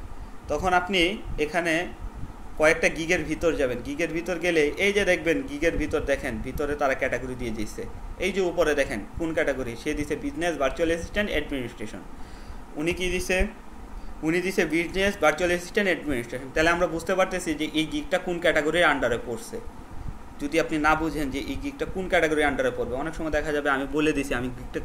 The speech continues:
ক্রিয়েট করি নাই, আপনাকে ক্রিয়েট না করে হয়তো বলে দিছি যে এই গিগটা তুলে নেবেন, কারণ যেহেতু গিগ বানানো আমি আগেই শিখে নিছি। আর গিগ সবসময় তুলতে হয়, আপনি ওই গিগটা লিখে সার্চ দিয়ে আরও পাঁচ সাতটা গিগ দেখবেন,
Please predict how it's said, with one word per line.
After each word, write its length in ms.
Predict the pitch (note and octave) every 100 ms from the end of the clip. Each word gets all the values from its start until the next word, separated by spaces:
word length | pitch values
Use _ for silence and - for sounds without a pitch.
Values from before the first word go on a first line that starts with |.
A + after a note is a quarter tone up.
| -
ক্রিয়েট 260 | E3 E3
করি 180 | G3+ G3
নাই, 200 | A3 F#3+ - - - -
আপনাকে 280 | A#2+ D3 D#3
ক্রিয়েট 300 | E3 F3 F3
না 100 | F#3+
করে 240 | G3 G3
হয়তো 220 | E3+ D#3+
বলে 240 | D#3+ F3 E3+
দিছি 240 | D#3+ D#3+
যে 120 | C#3+
এই 60 | C#3+
গিগটা 320 | C#3 C#3 E3
তুলে 240 | E3 E3+ D3
নেবেন, 260 | A#2 G#2 - - -
কারণ 140 | C#3 D3+
যেহেতু 220 | E3+ E3+
গিগ 160 | D3+ D3+
বানানো 280 | F3 E3+ E3
আমি 140 | D#3+
আগেই 240 | D#3 D#3 D#3+
শিখে 220 | D3+ D3+
নিছি। 280 | B2 C#3 D3 - -
আর 80 | B2+ B2+
গিগ 180 | F#3+ G#3
সবসময় 400 | - G3+ G#3+ G#3+ A3
তুলতে 360 | G3 - G#3+
হয়, 240 | G#3 G#3+ A3+
আপনি 260 | E3 F3
ওই 140 | E3+ D#3+
গিগটা 320 | D#3 D#3 F#3+
লিখে 200 | F3+ G3+
সার্চ 320 | - E3 F3
দিয়ে 180 | F#3+ G3
আরও 200 | D3+ D#3
পাঁচ 160 | E3 D#3
সাতটা 280 | E3 D#3 F3
গিগ 280 | D#3 E3
দেখবেন, 400 | D#3+ D#3 F3 G#3+